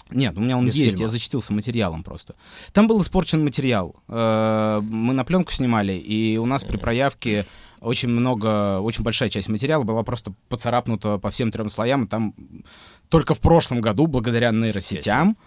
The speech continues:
Speaker 1: М,
Speaker 2: О,
Speaker 1: мы
Speaker 2: о.
Speaker 1: смогли изображение
Speaker 2: Круто.
Speaker 1: отреставрировать.
Speaker 2: То есть
Speaker 1: И
Speaker 2: восстановили тот фильм и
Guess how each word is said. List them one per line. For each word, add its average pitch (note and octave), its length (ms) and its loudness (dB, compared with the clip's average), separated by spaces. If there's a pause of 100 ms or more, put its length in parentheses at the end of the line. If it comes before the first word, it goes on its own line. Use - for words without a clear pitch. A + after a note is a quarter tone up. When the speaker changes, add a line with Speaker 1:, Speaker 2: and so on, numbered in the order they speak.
(400)
Speaker 1:
М, A2+ 180 4 (120)
Speaker 2:
О, G#2 40 0
Speaker 1:
мы A2 100 4
Speaker 2:
о. C#3+ 40 2
Speaker 1:
смогли B2+ 460 0
изображение A#2+ 680 0
Speaker 2:
Круто. A2 100 -2
Speaker 1:
отреставрировать. G2+ 840 -4
Speaker 2:
То - 80 -12
есть F#2+ 240 0
Speaker 1:
И G2 60 -2
Speaker 2:
восстановили A#2 560 -2
тот G#2+ 180 -12
фильм D#3 340 -6
и G#2+ 280 -6